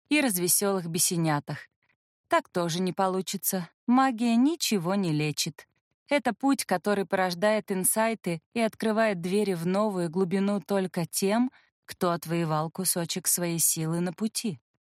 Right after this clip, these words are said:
Побуждающая слабость бывает и другой природы. И это единственно верный путь. Слабость осознания собственного несовершенства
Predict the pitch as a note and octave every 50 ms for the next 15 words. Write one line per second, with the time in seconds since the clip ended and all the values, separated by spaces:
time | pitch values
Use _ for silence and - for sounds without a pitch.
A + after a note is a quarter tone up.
0 | _ _ _ _ _ - G#3+ F3+ F#3+ A3 G3 F#3+ F3 A#3 A#3+ A#3+ A#3 G#3 - -
1 | A3 G#3 G3+ F#3+ - - G#3 G#3+ A3+ A#3 A3+ F#3+ G#3+ G3+ - - - - F#3 F#3
2 | G#3+ G#3+ F#3 F#3+ G3 G3+ G3+ G3+ G3 - - - - _ _ _ _ _ _ -
3 | A#3 A#3 G3 G#3 A#3 A3+ G#3+ D4 D4+ G3+ - - F3+ F3 E3 E3+ D#3+ D3 B2+ D3
4 | C3+ A#2+ - _ _ _ _ _ _ _ _ _ - F#3 F#3 F#3 - - F3+ F3+
5 | F3+ D#3+ D3 E3+ F#3+ A3 A#3+ A#3 - - - B3+ B3 A#3+ A#3+ A#3+ G#3 D#3+ D#3+ E3
6 | D#3+ D#3 D3+ E3+ E3 D#3+ - - D#3+ D3 D3+ - - - - _ _ _ _ _
7 | _ _ _ _ _ _ - - - F#3+ F3 F#3+ G3+ A3 A#3 G3 G#3+ G3+ - -
8 | - F3 - - F3+ F3 D#3+ E3+ F3+ F#3 G3 G3+ G#3 G3+ F#3+ F#3 F#3 - - -
9 | G#3+ G#3 - - - - F#3+ F#3 F3+ F3 E3 F3 F3 F3 E3+ - - E3 D#3+ D#3+
10 | D3 - - - A3+ A#3+ B3 A#3 - - G#3+ A#3 A#3+ A3+